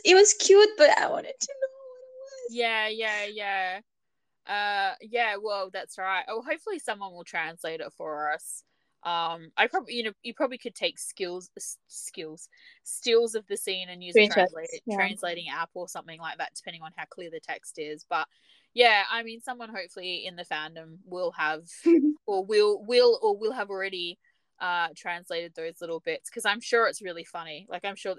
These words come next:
Speaker 2: I mean,
Speaker 1: Maybe
Speaker 2: obviously
Speaker 1: they
Speaker 2: it
Speaker 1: have, they probably have, and I just lost that, lost, lost that translation. I didn't see it.
Speaker 2: Yeah, I haven't seen anything, but that doesn't mean it hasn't happened. Yeah, so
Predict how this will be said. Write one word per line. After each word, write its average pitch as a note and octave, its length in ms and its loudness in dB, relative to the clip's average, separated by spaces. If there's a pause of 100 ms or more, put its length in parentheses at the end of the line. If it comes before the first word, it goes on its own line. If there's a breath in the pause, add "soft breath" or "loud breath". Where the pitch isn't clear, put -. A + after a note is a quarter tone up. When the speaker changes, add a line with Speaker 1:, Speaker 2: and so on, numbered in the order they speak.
Speaker 2:
I F#3+ 60 -4
mean, F#3 200 -10
Speaker 1:
Maybe B3+ 320 10
Speaker 2:
obviously - 0 -
Speaker 1:
they B3+ 160 12
Speaker 2:
it A#3+ 120 2
Speaker 1:
have, A3 360 10 (420)
they B3+ 100 10
probably E4+ 320 10
have, B3 260 8
and G3+ 120 8
I G3 120 10
just G#3 400 2 (440)
lost E3 400 4
that, D#3+ 360 6 (200)
lost, D#3 340 0
lost F#3 240 6
that F3 160 4
translation. F3 560 -2
I F3 100 -6
didn't E3+ 280 -4
see - 140 -4
it. D#3+ 200 -4 (440)
Speaker 2:
Yeah, A3 340 4
I A3+ 100 2
haven't A#3 300 -8
seen G3 240 -14
anything, F3+ 320 -14
but G3 100 -12
that F#3+ 140 0
doesn't G3+ 240 -14
mean F3 120 -8
it D#3+ 120 -8
hasn't F3 280 -14
happened. E3+ 440 -14
Yeah, E3+ 300 -4
so F#3 240 -8